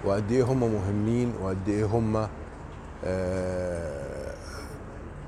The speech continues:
عزوة وسند وقوة للبني آدم. النهاردة هنتكلم عن قوة وسند كبير جدا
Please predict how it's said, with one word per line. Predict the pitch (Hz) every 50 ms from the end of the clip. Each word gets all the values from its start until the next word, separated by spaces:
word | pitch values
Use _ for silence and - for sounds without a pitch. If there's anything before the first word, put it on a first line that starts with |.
| - - - - - - - - - - - - - - - - -
عزوة | 113 120 127 117 107 117 117 113 110 107 107 107 107 107
وسند | 104 98 95 95 92 - - 107 101 104 101 95 95 90 90 101
وقوة | 95 90 90 90 92 92 92 92 90 87 - - - - - 131 135 135 123 113 104 98
للبني | 98 98 98 92 90 95 92 90 60 58 65 71
آدم. | 76 - 67 60 - - - - - - - - - - - - - - - - - - - -
النهاردة | 104 110 110 143 170 160 151
هنتكلم | 139 147 131 113 - - 147 143 139 139 135 135 139 131 - - - - - - - - - - -
عن | 92 98 107 101 92 - -
قوة | 131 135 135 123 123 123 127 131 131 - - - - 104
وسند | 98 - - 143 131 127 120 110 92 87 - - - - - - - - - - - - - - - - - - - - - - - - - - - - - - - -
كبير | 123 113 139 143 127 120 120
جدا | 143 127 110 95 107 92